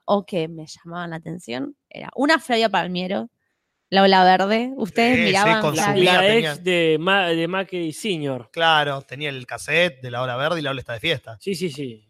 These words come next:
Speaker 3: Incluso antes todavía.
Speaker 2: El vinilo.
Speaker 3: Que, bueno, sí, sí, eh, pero me refiero al programa que estaba antes.
Speaker 2: ¿Nubeluz?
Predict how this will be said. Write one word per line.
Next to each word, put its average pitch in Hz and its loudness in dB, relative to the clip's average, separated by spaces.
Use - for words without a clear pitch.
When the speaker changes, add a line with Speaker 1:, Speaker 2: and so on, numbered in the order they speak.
Speaker 3:
Incluso 196 0
antes 190 2
todavía. 147 2
Speaker 2:
El 139 -6
vinilo. 143 0
Speaker 3:
Que, 196 -4
bueno, 190 6
sí, 180 0
sí, 147 -4
eh, 143 -6
pero 131 -6
me 151 0
refiero 170 2
al 180 2
programa 180 0
que 143 -10
estaba 180 2
antes. 156 -2
Speaker 2:
¿Nubeluz? 165 0